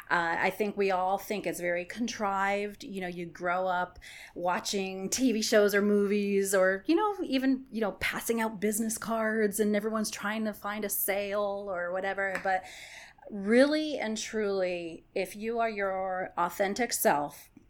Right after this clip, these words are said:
networking events are the best way to get yourself out there. They build confidence, and they do build,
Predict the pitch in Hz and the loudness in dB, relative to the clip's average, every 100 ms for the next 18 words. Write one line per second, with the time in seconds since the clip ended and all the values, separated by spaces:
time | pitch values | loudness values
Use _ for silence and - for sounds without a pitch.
0 | - - - 208 208 220 226 226 220 202 | -20 -20 -14 -2 0 4 2 2 -4 0
1 | 170 160 165 - 170 175 175 - 175 185 | 0 0 -6 -2 -2 -2 -6 -2 0 0
2 | - 170 165 156 151 156 170 147 160 143 | 0 0 0 -2 -4 -6 -4 -6 -4 -4
3 | 139 - 156 156 156 - 165 160 165 160 | -6 -4 -2 -2 -4 -6 -8 -4 -4 -4
4 | - 226 247 240 247 240 240 - - - | -2 -2 -2 -4 -6 -6 -8 -10 -12 -20
5 | - - 196 196 180 170 214 214 190 202 | -20 -8 -4 -2 -2 -2 -4 -4 -2 2
6 | 196 196 190 | 2 0 -6